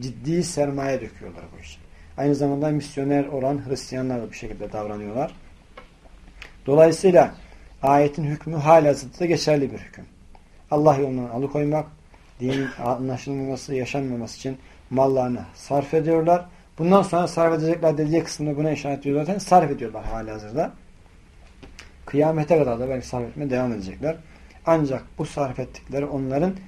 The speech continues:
lehine değil, aleyhine. Çünkü kafirler ve müşrikler istemese de Allah Azze ve Celle nurunu, dinini tamamlamıştır, tamamlayacaktır. Ve bu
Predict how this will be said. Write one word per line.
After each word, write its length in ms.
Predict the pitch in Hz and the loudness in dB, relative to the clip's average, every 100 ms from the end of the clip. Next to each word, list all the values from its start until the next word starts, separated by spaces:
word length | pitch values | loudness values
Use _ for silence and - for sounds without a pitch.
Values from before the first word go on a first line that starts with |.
| - - | -18 -6
lehine 480 | 135 135 143 143 135 | -2 -2 0 -2 -2
değil, 200 | 160 156 | 0 2
aleyhine. 400 | 139 123 110 82 - - - - - - - | 2 0 -4 -12 -16 -20 -20 -20 -20 -20 -8
Çünkü 400 | 175 160 127 - | -4 -2 -4 -6
kafirler 640 | 135 139 - 139 139 135 | -2 -2 -2 -4 -2 -2
ve 80 | 127 | -4
müşrikler 500 | 117 113 - - 117 - | -6 -8 -12 -14 -16 -14
istemese 540 | - - 143 139 147 | -12 -6 -4 -4 -2
de 180 | 156 160 - - - - - | 0 0 -2 -20 -20 -12 -4
Allah 180 | 139 | 2
Azze 280 | 135 123 123 | 2 2 -2
ve 100 | 123 | -6
Celle 400 | 113 117 131 170 170 - - - | -6 -4 0 0 -2 -20 -16 -8
nurunu, 600 | 127 127 120 120 143 175 - - | -4 -4 -4 -4 -4 -6 -12 -8
dinini 320 | 123 143 151 | -8 -8 -8
tamamlamıştır, 680 | 147 143 139 139 143 - 185 | -6 -4 -2 -4 -6 -8 -6
tamamlayacaktır. 840 | 170 160 165 147 123 - - - - - - - - - - - - - - - - - | -4 0 2 2 0 -8 -20 -20 -20 -20 -20 -20 -20 -20 -20 -20 -20 -20 -20 -20 -20 -2
Ve 180 | 151 156 | 4 6
bu 200 | 175 175 | 6 6